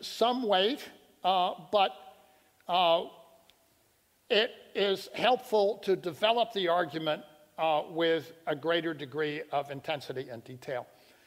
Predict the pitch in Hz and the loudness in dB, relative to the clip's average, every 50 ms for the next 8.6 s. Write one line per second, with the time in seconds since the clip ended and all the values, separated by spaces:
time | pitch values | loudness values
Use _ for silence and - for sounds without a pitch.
0 | _ _ - - 151 165 190 202 - 190 180 196 208 220 233 220 214 208 196 185 | _ _ -12 -8 -2 2 2 2 2 2 2 2 4 4 4 4 2 0 0 0
1 | 170 170 170 165 - - 180 180 196 220 185 - - 147 156 165 160 156 - 185 | -2 -2 -4 -4 -4 -4 -4 -4 -4 -6 -8 -8 -6 -4 -4 -4 -4 -4 -2 -2
2 | 180 180 180 170 143 143 143 - 175 180 202 180 190 170 - - 165 156 156 160 | -2 0 0 -4 -4 -6 -6 -2 -2 -2 -2 -2 -8 -12 -8 -6 -6 -6 -6 -8
3 | 156 143 143 143 139 135 _ - - 135 135 135 143 151 147 151 160 175 175 156 | -10 -12 -14 -14 -16 -20 _ -12 -8 -8 -8 -6 -4 -2 -2 0 0 0 -2 -2
4 | 131 151 143 131 - 180 160 151 143 139 143 165 190 214 175 - - 170 151 190 | -2 -4 -6 -6 -6 -6 -4 -4 -4 0 2 4 4 4 2 0 -6 -6 -6 -8
5 | - - - - _ _ _ _ _ _ _ _ - 202 190 196 190 185 190 - | -8 -12 -18 -20 _ _ _ _ _ _ _ _ 0 2 4 4 4 4 2 0
6 | - - - - - - - - - - - - - 165 156 - - 185 180 147 | -6 -20 -20 -20 -20 -20 -20 -20 -20 -20 -18 -8 -2 -2 -2 -2 -2 -8 -10 -10
7 | 143 151 - - 147 139 135 170 202 226 208 - - - - - 214 214 196 190 | -10 -8 -6 -6 -6 -4 0 0 0 0 0 -4 -8 -12 -6 -2 0 2 2 0
8 | 170 160 - - 160 165 160 - - 147 131 | 0 -4 -6 -4 -4 -4 -4 -4 -8 -10 -10